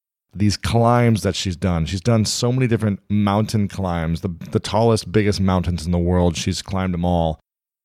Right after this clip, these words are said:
and done the North Pole and the South Pole, and, uh, is really a huge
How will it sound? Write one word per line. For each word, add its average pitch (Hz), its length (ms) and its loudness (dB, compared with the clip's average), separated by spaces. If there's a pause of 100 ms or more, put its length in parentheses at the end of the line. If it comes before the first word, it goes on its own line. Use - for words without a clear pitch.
(120)
and 101 200 0
done 101 140 0
the 95 80 0
North 98 300 0
Pole 95 240 2
and 85 80 -2
the 87 40 -4
South 95 360 -2
Pole, 78 340 -4 (420)
and, 98 280 2
uh, 98 120 2
is 92 200 -2
really 131 420 0 (140)
a 92 80 0
huge 107 520 0